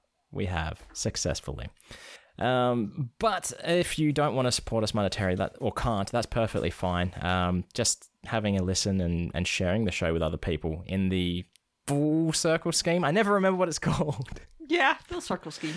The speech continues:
Speaker 2: sounds right.
Speaker 1: Yeah, where you
Speaker 2: We'll,
Speaker 1: what
Speaker 2: we'll eventually think of a better scheme.
Speaker 1: Yeah.
Speaker 2: But
Speaker 1: But how does it work again, the Full Circle scheme?
Speaker 2: Where you, uh, recommend the show to so many people that they forget that you've recommended it to them. They go away, they listen, they're like,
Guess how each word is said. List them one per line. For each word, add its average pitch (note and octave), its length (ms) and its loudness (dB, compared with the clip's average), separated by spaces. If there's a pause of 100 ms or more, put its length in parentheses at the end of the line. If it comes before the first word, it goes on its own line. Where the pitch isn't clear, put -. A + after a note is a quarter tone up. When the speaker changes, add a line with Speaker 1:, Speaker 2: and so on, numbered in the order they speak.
Speaker 2:
sounds D#3 260 -6
right. D3 260 -4
Speaker 1:
Yeah, C#3+ 460 4 (220)
where C#3+ 220 4
you E3 360 4
Speaker 2:
We'll, G4+ 100 6
Speaker 1:
what F#4 100 4
Speaker 2:
we'll G4 100 4
eventually F#4 420 4
think D4+ 220 2
of A#3+ 80 -2
a A#3 80 4
better A3 360 0
scheme. E3+ 500 -6
Speaker 1:
Yeah. D#3 200 2
Speaker 2:
But G3+ 200 2 (400)
Speaker 1:
But E3+ 100 2
how G3+ 120 2
does G#3 140 2
it F3 80 0
work F#3+ 220 4
again, A3 340 0
the F#3+ 80 0
Full F3 140 2
Circle F3 320 2
scheme? G#3 300 0 (420)
Speaker 2:
Where C4+ 100 2
you, B3+ 420 2 (380)
uh, A3+ 320 6
recommend B3 440 2
the A#3+ 60 2
show A#3+ 140 4
to A3 140 0
so A#3+ 200 0
many A3 220 2
people G#3 440 0
that F3 180 -4
they G3 80 2
forget G3 420 0
that - 140 -12
you've F#3+ 200 -2
recommended F3+ 540 0
it - 120 -6
to F3+ 100 -4
them. D#3+ 160 -4
They E3+ 100 -2
go F#3 160 0
away, E3+ 220 2
they E3 140 -2
listen, E3 260 -4
they're D#3+ 100 -8
like, E3 180 -6